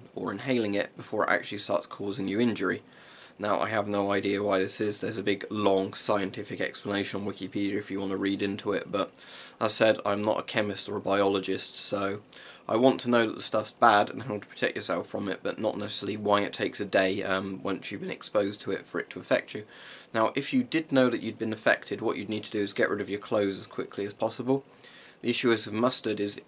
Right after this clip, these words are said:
it soaks into your clothes, the chemical sort of vapour from it. If it soaks into your clothes, you're actually permanently having more of the stuff touching your skin.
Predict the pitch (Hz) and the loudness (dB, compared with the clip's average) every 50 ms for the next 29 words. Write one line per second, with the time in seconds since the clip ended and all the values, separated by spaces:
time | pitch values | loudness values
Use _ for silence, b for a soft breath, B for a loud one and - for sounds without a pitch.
0 | - - 90 - - - 127 120 113 - - - 107 101 92 - 101 95 - - | -8 -6 -2 2 2 4 4 4 4 4 2 2 2 0 -2 -4 -4 -6 -4 2
1 | - 120 113 98 98 104 107 - - 120 - - 113 107 104 - - 101 98 110 | 2 4 4 4 4 2 0 -2 -2 -4 -4 -4 -4 -4 -4 -4 -4 -4 -4 -4
2 | - - - - - - - - - 92 - - - 110 104 104 104 - 107 104 | -6 -12 -20 -12 -10 -8 -6 -6 -8 -8 -10 -4 0 0 0 0 0 -2 -4 -2
3 | - - 113 117 117 117 - - B B B B B B B B B B - 113 | -2 -2 0 0 0 0 -2 -8 B B B B B B B B B B -12 -8
4 | - 82 - - 143 127 - - 113 113 107 - 101 - - 117 107 104 104 101 | -2 2 2 4 4 4 2 0 -4 -6 -6 -8 -8 -2 0 2 2 2 2 2
5 | 107 104 104 98 - - - 98 - - - - - 117 107 107 107 104 92 - | 4 4 4 4 4 -2 -6 -8 -12 -16 -12 -6 -4 -4 -2 -2 -4 -4 -6 -4
6 | 98 101 98 - - 110 107 101 104 104 104 107 104 101 98 95 98 98 95 - | -4 -4 -4 -4 -4 -4 -4 -4 -4 -2 0 2 2 2 2 0 -2 -4 -2 0
7 | - - 101 101 101 - - - - - - - 104 101 98 95 - - - - | 0 0 0 -2 -4 -8 -6 -6 -6 -4 -4 -6 -6 -6 -2 2 2 2 2 2
8 | 101 92 85 | -2 -4 -4